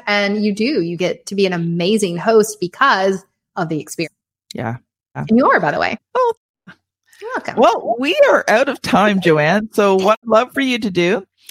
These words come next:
Speaker 2: is share one final thought. You already talked to the audience about how they connect with you, but if you can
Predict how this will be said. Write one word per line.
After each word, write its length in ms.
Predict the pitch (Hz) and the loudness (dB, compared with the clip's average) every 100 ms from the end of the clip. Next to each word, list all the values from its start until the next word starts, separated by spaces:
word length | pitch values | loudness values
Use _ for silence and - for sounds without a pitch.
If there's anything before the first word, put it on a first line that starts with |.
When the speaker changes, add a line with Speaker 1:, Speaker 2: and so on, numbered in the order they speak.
| - _ _ _ | -20 _ _ _
Speaker 2:
is 500 | 208 220 220 214 - | 4 6 6 4 0
share 280 | - 233 226 | 0 4 4
one 280 | 208 220 269 | 2 0 0
final 300 | 277 285 277 | 0 0 -2
thought. 400 | 202 190 214 - _ _ - | 0 2 2 -4 _ _ -2
You 140 | 226 | 2
already 240 | 247 330 370 | 4 4 0
talked 340 | - 277 - | 2 0 0
to 60 | 262 | -2
the 140 | 254 | 0
audience 380 | 233 226 226 226 | 2 2 0 -4
about 200 | - 220 | -2 -2
how 180 | 254 214 | 2 0
they 120 | 214 | 0
connect 420 | 220 214 202 202 180 | -2 0 -2 -4 -6
with 160 | 196 | -6
you, 200 | 214 294 - | -4 -6 -2
but 160 | 208 | 0
if 180 | 196 196 | 0 -2
you 120 | 208 | -6
can 160 | 208 202 | -6 -8